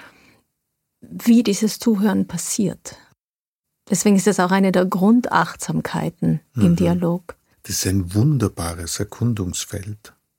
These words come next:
Speaker 2: weil ich im Laufe der Zeit gemerkt habe, es gibt so viele Arten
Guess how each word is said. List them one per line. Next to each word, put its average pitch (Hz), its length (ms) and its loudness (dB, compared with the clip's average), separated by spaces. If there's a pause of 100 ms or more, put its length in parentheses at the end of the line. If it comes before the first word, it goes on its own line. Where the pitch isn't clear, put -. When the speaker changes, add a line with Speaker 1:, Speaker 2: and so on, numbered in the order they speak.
(480)
Speaker 2:
weil 95 140 0
ich 92 100 -2
im 104 120 4
Laufe 95 300 0
der 101 160 -2
Zeit 101 420 -4
gemerkt 95 520 -4
habe, 98 140 -2
es - 140 -10
gibt - 200 -6
so - 420 -2
viele 131 600 -4
Arten 107 520 0